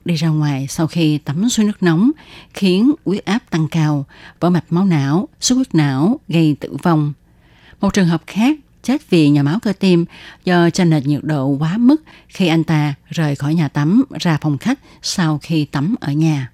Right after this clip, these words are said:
Chủ nhiệm khu suối nước nóng bắt đầu nói, "Cố gắng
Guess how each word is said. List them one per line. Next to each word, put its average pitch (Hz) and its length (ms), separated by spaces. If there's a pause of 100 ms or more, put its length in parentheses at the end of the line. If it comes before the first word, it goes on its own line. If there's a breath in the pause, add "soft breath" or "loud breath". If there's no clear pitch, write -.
(640 soft breath)
Chủ 196 100
nhiệm 170 340
khu 160 360
suối 202 160
nước 233 160
nóng 185 220
bắt - 160
đầu 151 140
nói, 151 340 (460 soft breath)
"Cố 196 120
gắng 190 300